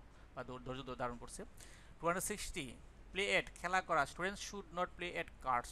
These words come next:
শিক্ষার্থীদের card মানে তাস যেটা বলি আমরা, খেলা উচিত না। তো বন্ধুরা, আশা করছি তোমরাও আমার সাথে প্রথম থেকে শেষ পর্যন্ত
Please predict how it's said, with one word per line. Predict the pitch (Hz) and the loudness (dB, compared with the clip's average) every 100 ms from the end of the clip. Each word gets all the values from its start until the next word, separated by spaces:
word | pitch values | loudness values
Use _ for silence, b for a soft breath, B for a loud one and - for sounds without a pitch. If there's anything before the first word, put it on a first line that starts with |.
| - | -6
শিক্ষার্থীদের | 165 160 170 226 330 294 B - - 151 | -6 -4 -2 0 -2 -6 B -16 4 10
card | 143 - - - - | 10 8 -8 -14 -6
মানে | 143 - | -6 0
তাস | 143 135 - 143 | 0 0 -2 -4
যেটা | 131 127 | -4 -2
বলি | 123 | -4
আমরা, | 120 - - - | -6 -10 -12 -4
খেলা | 143 190 160 | 0 0 -2
উচিত | - 226 - - 156 | -6 -6 -6 -6 0
না। | 120 - - B B B B - | 0 -2 -14 B B B B -8
তো | 151 | -2
বন্ধুরা, | 160 208 180 180 | 2 8 8 8
আশা | 160 - | 8 8
করছি | 202 - 214 214 - | 6 -2 -2 -4 -4
তোমরাও | 170 190 190 | 0 4 4
আমার | 196 190 | 4 0
সাথে | 190 190 190 | -2 0 0
প্রথম | 190 185 180 | -4 -6 -8
থেকে | 175 | -6
শেষ | 170 - | -6 -6
পর্যন্ত | 180 | -8